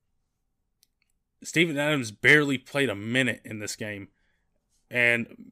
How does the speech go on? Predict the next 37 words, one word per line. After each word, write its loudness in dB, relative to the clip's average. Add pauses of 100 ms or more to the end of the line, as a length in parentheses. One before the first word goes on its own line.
(200)
Memphis 2
did 0
the -10
things -6
they -4
needed -2
to -8
do 0
to -4
win -4
this -6
game. -2 (240)
Good 0
field 0
goal 0
percentage, -6
forty-seven -6
point -6
eight. 0 (260)
They 2
out-rebounded -2
Minnesota -4
after -8
Minnesota -6 (100)
out-rebounded -10
them -4
in -10
game -8
one. -4 (1000)
Three-point 0
percentage -4
was -10
kind -4
of -6
a -6
wash. -10
They're -12